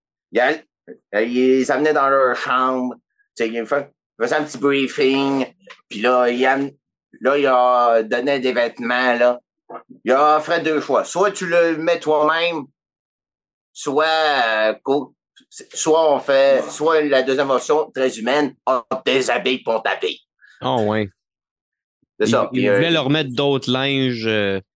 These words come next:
Speaker 2: il trouvait qu'il était trop efféminé. Euh, c'est ça ?
Speaker 1: Non, non. D'après moi, c'était, euh, des, euh, des personnes normales. C'est ça. C'est juste ça, des, des personnes normales, là, tu sais.
Speaker 2: Ben oui. <laughs>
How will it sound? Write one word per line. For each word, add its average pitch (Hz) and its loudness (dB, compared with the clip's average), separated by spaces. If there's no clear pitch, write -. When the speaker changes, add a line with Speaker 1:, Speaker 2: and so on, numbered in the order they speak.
Speaker 2:
il 113 -8
trouvait 117 -2
qu'il 120 0
était 110 -2
trop 127 0
efféminé. 117 0
Euh, 98 -4
c'est - -8
ça ? 139 2
Speaker 1:
Non, 131 -2
non. 90 -16
D'après 117 0
moi, 151 0
c'était, 101 0
euh, 82 0
des, 98 -2
euh, 85 -8
des 87 -12
personnes - -8
normales. 92 -6
C'est - -16
ça. 92 -2
C'est 95 0
juste - -6
ça, 208 -2
des, 95 -8
des 90 -4
personnes 95 -2
normales, 98 -2
là, 151 0
tu 151 -2
sais. 170 -6
Speaker 2:
Ben 110 -2
oui. - -4
<laughs> - -